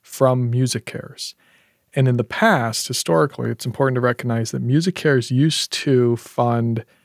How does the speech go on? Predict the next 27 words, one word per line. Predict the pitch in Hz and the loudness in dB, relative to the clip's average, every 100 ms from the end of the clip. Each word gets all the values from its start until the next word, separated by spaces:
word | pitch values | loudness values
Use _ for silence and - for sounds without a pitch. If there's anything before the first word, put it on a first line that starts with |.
| _ _ | _ _
custom | - 156 147 165 131 | -4 -2 0 -2 0
hearing | 131 127 | 0 -2
protection | - 117 - 120 | -4 -8 -4 -4
devices | 113 110 - 110 107 110 - - _ _ | 0 -2 -2 -2 -2 -4 -8 -14 _ _
for | _ _ - 113 110 110 110 - _ _ _ _ _ _ _ | _ _ -2 0 2 0 -2 -4 _ _ _ _ _ _ _
all | - 113 113 | 0 2 2
of | 110 - | -2 -4
the | 113 107 | -4 -2
attendees | - 120 110 107 107 - | -2 -2 0 -2 -4 -6
at | 110 - | -8 -6
these | 107 - | -6 -6
clinics, | - 180 113 - - - - | -2 -2 -2 -8 -12 -12 -10
at | 131 | -8
the | - | -4
hearing | 135 123 | -2 -2
clinics. | 113 117 117 - - - _ _ _ - | -4 -6 -8 -10 -16 -18 _ _ _ -6
They're | 123 | 0
not | 117 | 0
doing | 113 226 233 | 2 2 4
that | 127 | 2
anymore | 117 117 110 107 | 2 2 0 0
because | 113 127 - - 190 117 117 123 - _ _ _ - | -4 -8 -6 0 2 2 0 -6 -12 _ _ _ -4
they're | 120 | -2
instead | 113 - 160 170 160 | -2 0 2 2 0
funding | - 120 117 117 | -4 -2 0 -2
these | 113 113 | -4 -6
consults. | - - - 147 139 - - - - - - | -8 -10 -2 -2 -2 -4 -8 -10 -12 -12 -12